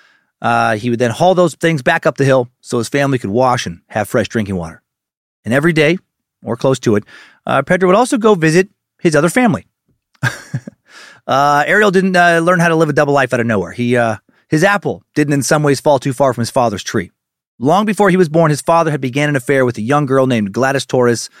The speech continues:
and lived just one house away down the mountain. For the first two years of Ariel's childhood, and for many years before, uh, Pedro lived a double life, dividing his time between his wife Lillian and their four children, and his girlfriend Gladys, and she would give him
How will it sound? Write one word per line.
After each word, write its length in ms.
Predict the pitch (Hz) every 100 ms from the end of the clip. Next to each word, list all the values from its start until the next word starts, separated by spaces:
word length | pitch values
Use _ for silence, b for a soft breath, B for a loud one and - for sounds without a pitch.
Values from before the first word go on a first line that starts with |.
| B B B -
and 160 | 117
lived 400 | 117 135 131 127
just 240 | 123 139 -
one 320 | 110 131 240
house 420 | 202 214 202 - - -
away 300 | 135 160 160
down 180 | 151 139
the 60 |
mountain. 320 | 127 107 - _ _ _ _ _ _
For 120 | - 123
the 80 |
first 240 | 123 214 220
two 120 | 202
years 220 | 190 190
of 60 | 151
Ariel's 280 | 165 165 151
childhood, 460 | 160 151 151 139 - _ _ _ _ -
and 140 | 127 127
for 80 | 123
many 200 | 190 190
years 140 | 160
before, 440 | 131 127 143 127 B B B
uh, 220 | 107 107 101
Pedro 280 | 170 175
lived 200 | 160 156
a 40 | 123
double 280 | 139 180 170
life, 300 | 131 120 -
dividing 400 | 104 143 175 156
his 100 | 147
time 300 | 151 143 139
between 260 | 131 127
his 120 | 107
wife 220 | 107 110 -
Lillian 420 | 160 233 277 262 _ _ -
and 120 | 95
their 240 | 98 143 190
four 220 | 220 233
children, 440 | 254 254 294 294 b b b b b
and 120 | 131
his 80 | 123
girlfriend 400 | 143 151 - 127
Gladys, 480 | 156 233 190 170 - _ _ _
and 160 | - 107
she 180 | 147
would 140 | 139 123
give 140 | 139
him 260 | 170 214